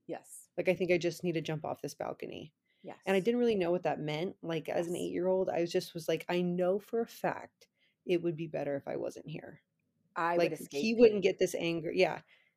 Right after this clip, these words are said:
Speaker 2: He wouldn't be so angry. Like, my brothers and sisters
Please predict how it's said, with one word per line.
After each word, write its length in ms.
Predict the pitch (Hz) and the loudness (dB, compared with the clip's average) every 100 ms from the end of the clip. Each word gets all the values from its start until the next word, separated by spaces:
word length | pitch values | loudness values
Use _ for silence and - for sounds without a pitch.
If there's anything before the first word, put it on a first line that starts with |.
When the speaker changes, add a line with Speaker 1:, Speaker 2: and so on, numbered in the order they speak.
| _ _ | _ _
Speaker 2:
He 200 | - 202 | -4 4
wouldn't 240 | 214 214 | 4 4
be 120 | 196 | -4
so 180 | 190 190 | 0 0
angry. 680 | - 160 160 156 151 156 - _ _ _ _ _ | 0 -4 -4 -4 -6 -8 -14 _ _ _ _ _
Like, 180 | 170 160 _ - | -6 -6 _ -6
my 180 | 170 165 | -4 -2
brothers 340 | 170 170 160 | 0 -2 -2
and 100 | 165 | -6
sisters 600 | 165 160 165 156 156 - | -8 -6 -4 -2 -4 -8